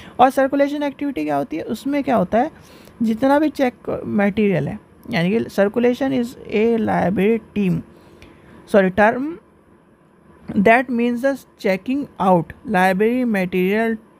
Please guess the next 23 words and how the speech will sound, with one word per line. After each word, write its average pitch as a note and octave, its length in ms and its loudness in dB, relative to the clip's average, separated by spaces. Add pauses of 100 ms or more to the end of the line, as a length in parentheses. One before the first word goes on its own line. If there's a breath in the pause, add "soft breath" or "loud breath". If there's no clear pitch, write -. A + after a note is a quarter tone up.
(140)
to B3+ 320 2
user, F3 320 2 (440 loud breath)
it D4 160 2
user C#4 800 2
to A#3+ 100 0
design G3+ 640 -2
या G3+ 400 -6 (1040)
design F#3 440 2
that A3+ 220 4
the A3 300 0 (380 loud breath)
service C4+ 320 2
desk, A3 340 -2 (160)
यानी G3 340 0
कि C4+ 260 -6
एक C4+ 180 -2
तरह C4 220 0
से D4 240 -4 (800 loud breath)
जो C4+ 280 6
return B3+ 500 -2 (320)
करने B3+ 320 -4
की, C#4 120 -6 (120)
यानी F3 320 -4
कि D#4+ 240 -4